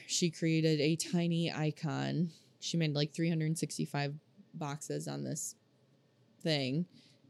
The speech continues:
and every day she did something tiny to represent that day.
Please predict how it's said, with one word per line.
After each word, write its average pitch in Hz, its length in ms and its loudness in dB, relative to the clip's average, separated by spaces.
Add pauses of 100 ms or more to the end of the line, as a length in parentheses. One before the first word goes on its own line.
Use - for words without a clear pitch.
(140)
and 156 140 4
every 151 280 2
day 135 260 4
she - 200 0
did 131 380 0
something 156 380 0
tiny 147 340 -2
to 139 80 -2
represent - 580 -4
that - 180 -6
day. - 340 -6